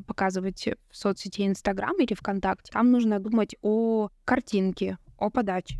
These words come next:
о структуре, то в Телеграме это такой, э, и-, именно авторский контент, поток мыслей, и ты туда заливаешь, тебе не нужно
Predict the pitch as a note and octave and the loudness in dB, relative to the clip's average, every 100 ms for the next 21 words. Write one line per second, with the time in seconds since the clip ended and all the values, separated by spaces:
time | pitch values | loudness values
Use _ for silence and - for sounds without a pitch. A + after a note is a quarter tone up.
0 | - G#3 G#3 A#3+ - - G3 F#3 - G#3+ | -8 -6 -2 -2 -2 0 0 -2 -4 -4
1 | G#3 A3 G3+ G#3+ C4 F#4+ A#3 - G#3 - | -2 0 0 2 2 2 -2 -2 -6 -6
2 | G3+ - G#3+ G3 F#3+ - - G#2 - G#3 | -6 -2 0 0 0 -4 -6 -6 -4 -2
3 | G#3+ A3+ G#3+ G#3 - G3 - - G3 A#3+ | 0 2 2 2 -2 -6 -6 -2 0 2
4 | D4+ D#4+ - G#3+ - G#3 C4+ - G#3 F#3 | 2 0 -2 -4 -2 0 0 -2 -4 -2
5 | G3+ G3+ G3+ F#3+ A3 G#3 G3 G3 F#3 G3 | -2 0 0 0 -4 -2 -2 -2 -2 -2
6 | G3 C#4 C#4 - G#3 G#3+ A#3 G#3+ | 2 2 0 -2 0 4 4 2